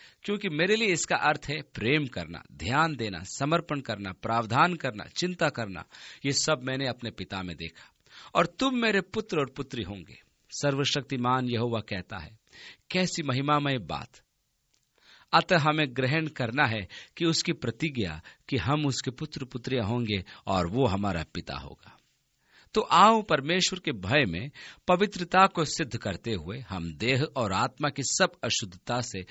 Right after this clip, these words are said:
अपने आप को शुद्ध करें। तो बुलाहट ये है, "अलग होकर आ जाओ।"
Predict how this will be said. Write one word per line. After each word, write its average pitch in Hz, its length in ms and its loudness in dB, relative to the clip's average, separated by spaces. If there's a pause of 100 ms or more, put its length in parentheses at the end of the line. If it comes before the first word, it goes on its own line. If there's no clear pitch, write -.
(280)
अपने 98 280 -6
आप 120 240 0
को 98 80 -8
शुद्ध 87 300 -4
करें। - 300 -14 (420)
तो 117 80 -4
बुलाहट 107 440 -2 (100)
ये 143 140 0
है, 113 200 -4 (440)
"अलग 185 280 10
होकर 135 320 4
आ 107 120 2
जाओ।" 85 380 -8